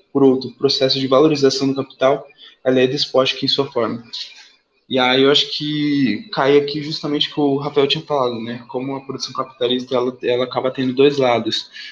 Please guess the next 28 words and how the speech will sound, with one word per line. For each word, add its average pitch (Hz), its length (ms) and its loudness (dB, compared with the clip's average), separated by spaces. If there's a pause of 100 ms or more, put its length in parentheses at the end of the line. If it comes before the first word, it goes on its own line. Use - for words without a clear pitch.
(180)
O 127 100 4
lado 123 340 2
de 117 460 -4 (180)
produzir 123 340 0
um 170 100 2
produto, 131 540 0
ou - 880 -20
seja, 117 460 -2
o 120 140 -4
lado 120 480 0
enquanto, 120 800 -2 (380)
é, 110 180 0
forma 151 340 2
social, 117 760 0 (300)
é, 113 380 -2
pra 117 240 -2
produzir, 139 1000 -2
pra 117 200 0
suprir 127 360 0
as 127 100 -2
necessidades 131 1000 -2
das 120 180 -2
pessoas 123 300 -6
que - 80 -10
vivem 120 160 -2
numa 110 160 -2
certa 110 240 -4
sociedade, 131 760 -2